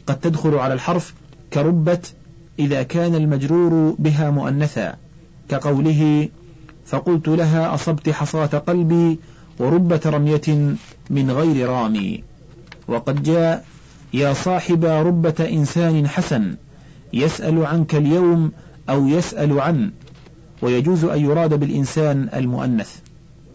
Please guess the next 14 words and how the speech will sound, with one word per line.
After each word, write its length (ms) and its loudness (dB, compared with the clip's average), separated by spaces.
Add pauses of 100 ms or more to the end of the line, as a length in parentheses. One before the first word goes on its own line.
(1040)
وتلحق 520 -2
ثم 320 2
أيضا 520 2 (480)
إذا 220 2
عطفت 420 -4
بها 360 2
قصة 400 -4
على 340 0
قصة، 440 -4 (400)
لا 240 0
مفردا 560 0
على 220 -2
مفرد، 420 -4 (720)
ويقال 680 0